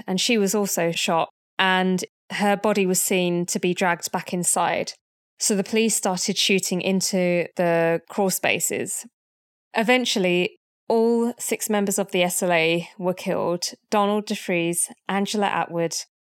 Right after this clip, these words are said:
Camilla Hall, Miss Moon Soltysik,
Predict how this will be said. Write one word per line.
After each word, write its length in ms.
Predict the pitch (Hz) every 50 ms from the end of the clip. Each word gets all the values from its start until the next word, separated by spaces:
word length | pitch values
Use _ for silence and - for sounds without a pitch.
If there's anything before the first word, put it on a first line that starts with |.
| _ -
Camilla 360 | - 214 208 208 214 214 202
Hall, 420 | 202 - 175 175 170 170 170 170 175 - _
Miss 260 | 208 202 208 202 -
Moon 480 | 214 196 190 190 185 185 190 190 185 -
Soltysik, 680 | - - - 190 185 175 - - - 175 165 - -